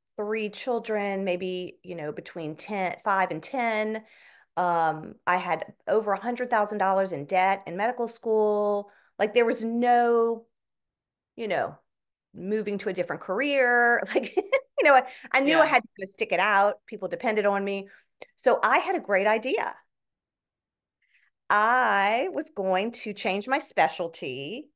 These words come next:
Speaker 1: to dermatology
Speaker 2: Mm-hmm. <laughs>
Speaker 1: because there, there's no complexity.
Speaker 2: Right.
Speaker 1: Burn it off, slap a salve on it. Like, a-, and there's no, like,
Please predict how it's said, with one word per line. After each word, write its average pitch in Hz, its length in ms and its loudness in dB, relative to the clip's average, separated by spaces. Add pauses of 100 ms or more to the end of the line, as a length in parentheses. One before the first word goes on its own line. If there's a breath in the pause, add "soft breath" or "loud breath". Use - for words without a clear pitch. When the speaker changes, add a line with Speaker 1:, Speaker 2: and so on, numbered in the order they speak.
(280)
Speaker 1:
to 294 100 -6
dermatology 226 1160 -4 (140)
Speaker 2:
Mm-hmm. 226 760 -8 (200)
<laughs> - 320 -20
Speaker 1:
because 269 400 -2
there, 226 840 4 (520)
there's 233 220 0
no 233 140 -2
complexity. 254 720 -6 (640)
Speaker 2:
Right. - 240 -20 (720)
Speaker 1:
Burn 165 200 -2
it 165 80 0
off, 262 360 6 (880)
slap - 360 -2
a - 40 -4
salve 262 420 4
on 262 200 2
it. 262 260 0 (560)
Like, 180 320 2 (800)
a-, - 220 0
and 214 160 2
there's 214 180 2
no, 233 340 2
like, 214 140 0